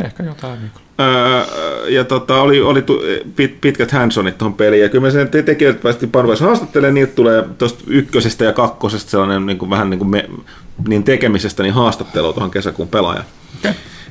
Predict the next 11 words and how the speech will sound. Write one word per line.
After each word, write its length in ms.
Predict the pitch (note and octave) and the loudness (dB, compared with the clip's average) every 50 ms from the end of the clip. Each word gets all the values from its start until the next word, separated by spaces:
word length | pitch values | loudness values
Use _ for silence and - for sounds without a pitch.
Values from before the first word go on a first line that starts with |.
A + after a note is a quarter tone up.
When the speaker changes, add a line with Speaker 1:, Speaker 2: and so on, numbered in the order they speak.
| - - - | -20 -4 -2
Speaker 2:
Paroni 280 | A3 A#3+ B3 A3+ G3+ | 0 2 4 2 2
Pekukrom 520 | - - A3 A#3 A3+ A3 G3 G3 F3+ E3 D#3 | 2 2 0 2 2 2 2 2 0 0 2
kysyy, 240 | - E3 D#3+ - | 0 2 2 2
että 140 | D3+ D3+ - | 0 0 -2
saadaanko 340 | - E3 C#3 C3 C3 A#2+ B2+ | 0 0 2 2 2 0 -2
Petteri, 500 | - - F#3 G3 F#3+ - - E3 C3+ C3+ | -2 0 0 0 0 0 0 2 2 4
tarkoittaa 420 | A#2 A#2 A#2 A#2 A2+ - G#2+ G2+ | 2 2 0 0 -2 0 0 0
varmaan, 200 | G#2 G#2 G2+ G2+ | 0 0 0 -2
että 140 | G2 - A#2+ | -2 0 0
animen 280 | D#3+ F3 E3+ D3+ C3 A#2+ | 0 2 0 0 -2 0
päätoimittaja, 1000 | - C3 B2 A#2 A#2 A#2 A2+ G#2+ A2+ A2+ - - A#2 A2 A2 A2 A2 G#2+ G#2+ G#2+ | 0 0 0 2 2 0 0 0 -4 -8 -2 0 2 4 4 4 4 2 2 0